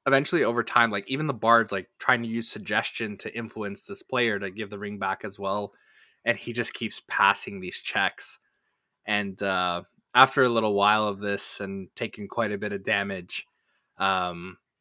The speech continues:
they were able to finally convince him to give the ring back.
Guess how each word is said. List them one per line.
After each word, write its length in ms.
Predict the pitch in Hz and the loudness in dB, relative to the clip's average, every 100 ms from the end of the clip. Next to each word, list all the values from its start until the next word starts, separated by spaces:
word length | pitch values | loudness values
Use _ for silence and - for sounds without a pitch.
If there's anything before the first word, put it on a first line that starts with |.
| _ _ | _ _
they 200 | 107 117 | -4 0
were 260 | 107 104 107 | 0 2 0
able 280 | - 104 107 | 0 -4 -2
to 80 | 104 | -4
finally 640 | - - 98 110 123 123 | -4 -2 0 0 -2 -4
convince 480 | - 117 92 95 107 | -6 -10 -8 -8 -6
him 180 | 127 123 | -6 -6
to 60 | |
give 160 | 92 98 | -6 -6
the 100 | 95 | -6
ring 180 | 95 101 | -8 -2
back. 380 | 113 131 - | 2 2 2